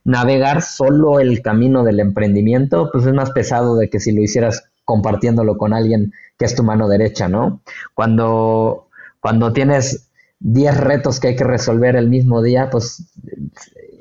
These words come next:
así se divide, ¿no? En dos personas o en una, la, el nivel de preocupación y todo eso. Entonces, pues ir acompañado es mejor que ir solo. Sin embargo, no es un impedimento para, para,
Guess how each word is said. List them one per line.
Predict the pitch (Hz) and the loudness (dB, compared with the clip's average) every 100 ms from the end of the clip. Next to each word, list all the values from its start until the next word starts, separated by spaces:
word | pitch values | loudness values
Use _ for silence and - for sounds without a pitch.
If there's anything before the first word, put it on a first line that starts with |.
| - | -12
así | - 123 - 147 | -6 -6 -2 0
se | 143 123 | 0 0
divide, | 113 135 180 120 | 2 4 2 2
¿no? | 139 - | 0 0
En | 123 | 0
dos | 110 131 | 0 -2
personas | 143 120 156 180 - | -4 -4 -2 -2 -2
o | 160 | -2
en | |
una, | 220 302 139 - - _ | 0 0 -4 -8 -20 _
la, | - 117 123 | -2 0 2
el | 123 | 2
nivel | 120 123 | 2 2
de | 139 | 2
preocupación | 123 127 - - 101 - 120 151 | 0 0 -2 -4 -2 0 0 2
y | 135 | 0
todo | 123 135 | 2 2
eso. | 131 | 2
Entonces, | 123 170 185 - _ - - - | 0 2 0 -2 _ -16 -10 -4
pues | 180 | -2
ir | 269 | 0
acompañado | 349 - 151 131 135 160 196 233 - _ _ _ - - | 0 0 0 2 0 0 0 -2 -6 _ _ _ -20 -6
es | 160 180 156 | 0 2 2
mejor | 143 - 139 127 | 2 0 0 0
que | 123 | 2
ir | 117 104 | 2 0
solo. | - 107 85 80 120 _ _ _ _ | -2 -2 -2 -4 -6 _ _ _ _
Sin | - 165 | -2 0
embargo, | 202 196 147 131 156 277 | 2 2 2 0 0 -2
no | 170 131 139 | 0 2 2
es | 151 147 | 2 0
un | 156 | 0
impedimento | 143 123 104 95 95 95 95 85 | 0 0 0 0 0 0 0 -2
para, | 87 76 - - | -4 -4 -6 -8
para, | - 90 76 76 90 - | -6 -4 -4 -4 -8 -12